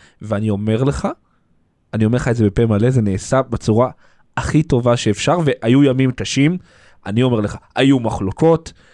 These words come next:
היה לנו הרבה דין ודברים גם בתוך האליפות, והדברים קרו כמו שצריך, למרות שאני אומר לך שהיה לחץ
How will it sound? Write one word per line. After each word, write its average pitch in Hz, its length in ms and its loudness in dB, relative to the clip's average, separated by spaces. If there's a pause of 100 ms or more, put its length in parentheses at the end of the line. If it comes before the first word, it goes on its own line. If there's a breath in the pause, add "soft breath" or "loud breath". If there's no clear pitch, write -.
(560 soft breath)
היה 123 120 -2
לנו 120 220 0
הרבה 110 300 0
דין 135 240 0
ודברים 127 400 0
גם 123 160 0
בתוך 117 300 0
האליפות, 131 560 0 (960 soft breath)
והדברים 107 680 0 (280)
קרו 120 480 2 (500)
כמו 120 460 -2
שצריך, 123 520 -2
למרות 113 720 0
שאני 127 260 0
אומר 120 220 0
לך 117 220 0 (500 soft breath)
שהיה 110 280 0
לחץ 120 520 -2